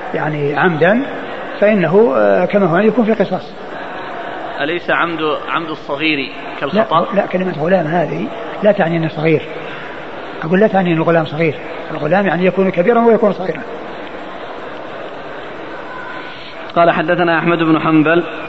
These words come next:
Speaker 1: أحمد بن حنبل، أحمد بن محمد بن حنبل الشيباني، الإمام المحدث الفقيه، أحد أصحاب المذاهب الأربعة المشهورة من مذاهب أهل السنة، وحديثه أخرج أصحاب الكتب الستة.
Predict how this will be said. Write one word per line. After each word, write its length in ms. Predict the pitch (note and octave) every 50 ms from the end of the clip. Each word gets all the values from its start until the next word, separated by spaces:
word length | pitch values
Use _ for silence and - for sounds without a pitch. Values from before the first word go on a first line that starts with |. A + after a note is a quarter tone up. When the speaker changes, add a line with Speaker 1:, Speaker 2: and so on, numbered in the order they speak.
| - - - - - - - - - - - -
Speaker 1:
أحمد 280 | F3 - G#3 G3 F#3
بن 120 | F#3 F#3 E3+
حنبل، 300 | - F#3 G3 G3+ A3 G3+
أحمد 200 | F3 D#3+ F#3+ F3+
بن 80 | F#3
محمد 320 | F3 E3+ - F#3+ F#3+ F#3 E3+
بن 140 | E3 E3 D#3
حنبل 240 | - F3 E3 E3
الشيباني، 640 | D3+ C#3+ D3 D#3 D#3 F3 F3 E3+ D#3+ D#3 D#3 D#3 F#3
الإمام 400 | E3+ E3+ E3+ F3 F3+ F#3 E3+ F3+ - - - - - - - -
المحدث 400 | D#3 D#3 - - F3 D3+ D#3 C#3
الفقيه، 380 | D3+ C3 D#3+ - - F3+ E3+ D3 - - - - - - - - - - - - -
أحد 160 | - E3 E3
أصحاب 320 | E3 D3 - - E3+ D#3
المذاهب 320 | E3 D#3+ E3 E3+ E3 D#3 D#3
الأربعة 360 | D#3+ - E3+ E3 D#3+ D3 D3
المشهورة 340 | D3+ D3 C3+ F3 F3+ E3+ D#3
من 60 | D#3
مذاهب 260 | D#3+ D#3+ F3 D#3 D3+
أهل 80 | D#3 D3
السنة، 300 | D3 - G3+ G#3+ A3 G3
وحديثه 400 | D3+ C3+ F3 G#3 G#3 F3 F3+ E3
أخرج 220 | E3 F#3+ F#3+ F#3
أصحاب 240 | E3+ - - G3 F#3
الكتب 180 | - F3 E3
الستة. 320 | D#3 - - - - B2